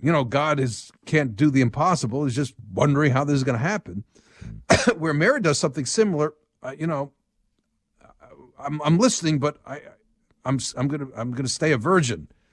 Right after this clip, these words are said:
Well, this is what's gonna happen. And she says, "Okay, I accept it. I believe. Be-, behold the hand of the Lord." She believed whole, more,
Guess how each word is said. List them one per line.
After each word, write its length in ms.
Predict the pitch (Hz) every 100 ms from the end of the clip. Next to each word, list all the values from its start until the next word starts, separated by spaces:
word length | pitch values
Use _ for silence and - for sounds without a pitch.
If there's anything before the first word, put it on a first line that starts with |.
| _ _ _ _ _
Well, 360 | 113 143 196 _ _ _ _ _ _ _ _ _
this 260 | 147 143 127
is 60 |
what's 200 | 139 135
gonna 160 | - 143
happen. 520 | 165 170 135 170 180 _ _ _
And 160 | 123 117
she 160 | - 131
says, 320 | - 143 131 _ _ -
"Okay, 420 | 220 - 302 285 - - -
I 140 | 190
accept 460 | 196 - 196 208 233
it. 80 | 226
I 100 | 131
believe. 540 | 123 143 202 247 220 -
Be-, 160 | 120 117 -
behold 300 | 143 175 175
the 80 | 156
hand 200 | 165 151
of 60 |
the 80 | 139
Lord." 340 | 135 151 95 92 _ _ _ _
She 240 | - 208
believed 560 | 220 202 196 190 143 131 - -
whole, 240 | - 170 160
more, 300 | 143 170